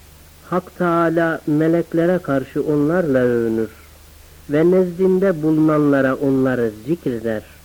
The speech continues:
Onların halkaları Resulullah sallallahu aleyhi ve sellem tarafından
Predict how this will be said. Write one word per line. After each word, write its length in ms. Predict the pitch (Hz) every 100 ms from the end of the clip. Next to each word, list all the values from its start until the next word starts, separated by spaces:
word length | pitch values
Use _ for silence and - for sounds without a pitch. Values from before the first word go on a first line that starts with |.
| - - - - -
Onların 480 | 117 113 110 117 160 180 - - - -
halkaları 800 | - 113 110 - 110 107 107 143 156 - - - 120
Resulullah 720 | 110 - 117 110 104 123 131 -
sallallahu 680 | 113 107 107 104 113 113 107
aleyhi 320 | 107 113 107
ve 60 | 107
sellem 340 | 120 104 113 120
tarafından 800 | - 110 104 110 104 120 135